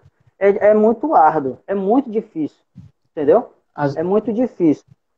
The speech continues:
Speaker 2: Só responder aqui, o
Speaker 1: Pra gente.
Speaker 2: a Bruna,
Speaker 1: Uhum.
Speaker 2: Bruna Beckman perguntou, "Qual o seu instrumento favorito?" É, quando eu, quando eu era aluno, quando eu tocava, eu,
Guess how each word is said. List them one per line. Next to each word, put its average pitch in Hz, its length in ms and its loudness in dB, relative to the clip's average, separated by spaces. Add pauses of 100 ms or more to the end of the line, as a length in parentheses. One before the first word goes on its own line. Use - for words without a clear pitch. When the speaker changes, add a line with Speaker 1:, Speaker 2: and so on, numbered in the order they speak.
(1400)
Speaker 2:
Só - 200 -2
responder 202 400 2
aqui, 185 240 2
o 160 160 0
Speaker 1:
Pra 170 180 2
gente. 165 260 -6 (320)
Speaker 2:
a 135 140 -2
Bruna, 180 380 2
Speaker 1:
Uhum. 156 80 0
Speaker 2:
Bruna 175 220 2
Beckman 160 380 2
perguntou, 147 640 -2 (600)
"Qual 170 120 4
o 180 40 2
seu 208 160 2
instrumento 196 360 0
favorito?" 185 600 2 (1900)
É, 151 600 4
quando 196 180 2
eu, 214 140 2 (100)
quando 190 160 2
eu 220 80 6
era 220 140 4
aluno, 214 300 4
quando 180 140 0
eu 175 60 0
tocava, 175 460 2
eu, 156 460 0